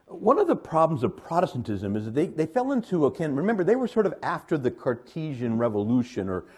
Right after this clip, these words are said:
right around that time when all that was setting, and we were living up in our head, and we, most of the Protestant struggles with so, what we call soteriology and salvation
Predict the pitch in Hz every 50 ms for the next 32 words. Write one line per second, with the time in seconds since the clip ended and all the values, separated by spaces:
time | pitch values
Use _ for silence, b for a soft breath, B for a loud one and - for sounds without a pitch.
0 | B B - 147 160 147 139 135 131 131 120 107 110 101 - - - 117 117 117
1 | 113 107 101 98 101 110 117 113 113 - - 104 92 - - 120 110 110 107 95
2 | - b b b b b b 139 131 135 139 170 170 147 139 127 127 - 120 110
3 | 104 104 92 - 117 113 117 113 110 107 92 85 b b b b b b b b
4 | b - 143 180 - - - - - - - - - 165 156 165 175 208 302 349
5 | 330 - - 233 175 - - - - - 156 151 156 147 - - - 139 117 -
6 | - - - 135 135 127 131 131 120 117 113 113 113 - - 131 117 120 131 143
7 | 143 131 - 131 123 113 - - 110 - - - - 151 147 131 117 110 110 113
8 | 117 113 110 87 98 104 90 92 - - 110 104 98 92 107 117 123 123 117 -
9 | - - 95 87